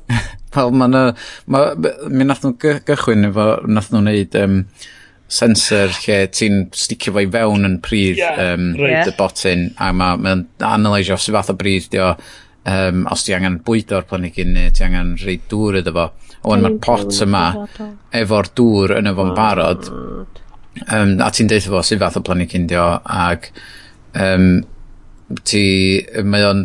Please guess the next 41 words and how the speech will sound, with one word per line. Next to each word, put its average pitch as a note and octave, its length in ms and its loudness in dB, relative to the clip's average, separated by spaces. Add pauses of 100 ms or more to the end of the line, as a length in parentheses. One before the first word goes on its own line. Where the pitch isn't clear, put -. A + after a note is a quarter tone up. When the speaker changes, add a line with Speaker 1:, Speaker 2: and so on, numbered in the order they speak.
(120)
Speaker 1:
mae G2+ 240 0
o - 20 -10
jyst - 160 -6
yn G2+ 140 0
rhoid G2+ 180 0
y - 0 -
dŵr G#2 320 2
i'r F#2+ 160 0
planhigyn G2 480 0 (720)
fel, G2+ 240 2 (300)
fel G2+ 260 0
mae G2 160 2
o G2 60 0
angen G2+ 340 2
o, F#2 80 0 (300)
yym, F#2 320 0 (640)
a F#2+ 100 0
mae F#2 480 -2
o'n F#2+ 240 6
gallu G2 320 2 (240)
sensor F#2+ 540 -2
os - 160 -6
oes - 180 -6
'na F#2+ 140 0
ddigon F#2 260 2
o F2+ 80 0
ola F2+ 220 2 (400)
o - 160 -8
gwmpas F2+ 480 -2
i'r F2 180 0
planhigyn, F2+ 560 0 (160)
os - 140 -6
ti F#2+ 160 0
deud F2 180 0
fo F2 120 0
pa F2 180 -2
bla-, F2 260 -2
planhigyn F2+ 540 0
ydi F2 120 -2
o, E2+ 120 0
felly, F2 240 -2